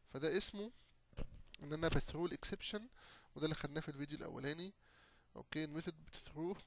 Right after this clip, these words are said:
الإكسبشن للميثود اللي فيها. أو ال-، البنت ممكن تهندل الموضوع دوت،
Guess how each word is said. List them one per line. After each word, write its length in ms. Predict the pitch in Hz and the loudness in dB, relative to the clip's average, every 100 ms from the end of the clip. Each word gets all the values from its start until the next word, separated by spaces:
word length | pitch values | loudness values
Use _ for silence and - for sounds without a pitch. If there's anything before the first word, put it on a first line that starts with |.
| - - | -10 -8
الإكسبشن 500 | - - 180 - 196 | -4 -2 0 0 -2
للميثود 380 | 156 156 175 | -2 -2 -2
اللي 120 | 139 127 | -2 -4
فيها. 260 | 90 - - - - - - - - | -6 -12 -14 -20 -20 -20 -18 -8 8
أو 200 | 226 294 | 8 10
ال-، 480 | 277 190 175 175 - | 6 2 -2 -6 -6
البنت 360 | 160 196 214 208 | 2 2 4 0
ممكن 260 | 214 190 | 0 -4
تهندل 380 | 160 143 175 165 | 0 2 2 0
الموضوع 320 | 151 139 156 | -2 2 4
دوت، 320 | 170 190 208 | 4 4 0